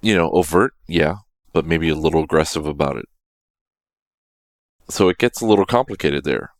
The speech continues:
because she doesn't necessarily want to commit to that just yet. And I think the movie plays it like, "Oh, Leslie's like a bitch," right? But the thing is that the movie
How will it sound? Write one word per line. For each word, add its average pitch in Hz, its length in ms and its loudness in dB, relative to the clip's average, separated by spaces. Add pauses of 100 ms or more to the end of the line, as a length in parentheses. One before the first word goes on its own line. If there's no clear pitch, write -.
(100)
because 78 880 -4 (1600)
she - 420 -4 (180)
doesn't 110 380 0
necessarily 101 520 0
want 87 200 2
to 85 60 -4
commit 87 300 -2
to 85 120 -4
that 76 180 0
just - 240 -6
yet. 69 140 0 (1400)
And 80 600 0 (360)
I 104 40 -2
think - 220 -10
the 92 80 0
movie 90 300 0
plays 85 420 0
it 78 100 -2
like, 73 260 -4
"Oh, 82 220 2
Leslie's 80 480 -2
like 82 140 0
a 80 60 -2
bitch," 76 680 -2
right? 76 360 -2 (520)
But 87 160 0 (420)
the 82 160 -2
thing 101 200 -2
is 92 100 -2
that 80 120 -2
the 80 80 -8
movie 80 420 -2